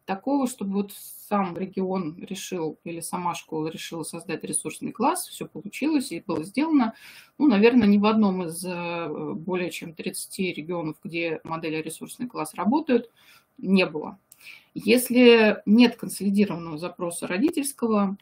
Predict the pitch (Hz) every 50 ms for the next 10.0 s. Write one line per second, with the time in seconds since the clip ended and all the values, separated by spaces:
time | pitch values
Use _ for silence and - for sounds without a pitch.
0 | _ _ _ _ _ _ _ _ _ _ _ _ _ _ _ - - - 233 220
1 | 220 220 190 202 202 196 190 190 185 180 170 170 - - - - - - 214 208
2 | 208 202 196 190 180 175 202 196 196 - - - 214 202 190 180 180 180 175 175
3 | - 190 180 185 196 - - 196 196 190 - 180 190 190 180 - - - 208 208
4 | 240 302 285 - 285 269 262 247 247 247 240 233 240 - - 214 208 - 208 -
5 | - 214 214 208 202 - - 196 196 196 190 196 190 - 180 190 196 190 190 185
6 | 185 180 180 175 175 180 - - - 190 185 185 180 180 175 170 170 170 175 175
7 | 175 175 160 165 170 165 - _ - 185 180 170 170 170 - - 247 285 285 262
8 | 269 - - 240 240 240 226 220 220 208 - 202 202 - - 208 208 196 - -
9 | - 185 180 175 175 - - - - - - - - _ _ - 277 311 339 339